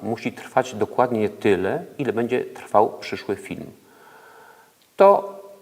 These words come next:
y, warunkuje sposób zapisu tego scenariusza. Warunkuje sposób użytej czcionki, warunkuje sposób, y, użytych marginesów. Tylko w ten sposób mamy gwarancję,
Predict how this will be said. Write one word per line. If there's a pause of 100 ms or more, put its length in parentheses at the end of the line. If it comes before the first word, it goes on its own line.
(120)
y, (720)
warunkuje
sposób
zapisu
tego
scenariusza. (340)
Warunkuje
sposób
użytej
czcionki, (240)
warunkuje
sposób,
y,
użytych
marginesów. (180)
Tylko
w
ten
sposób
mamy
gwarancję,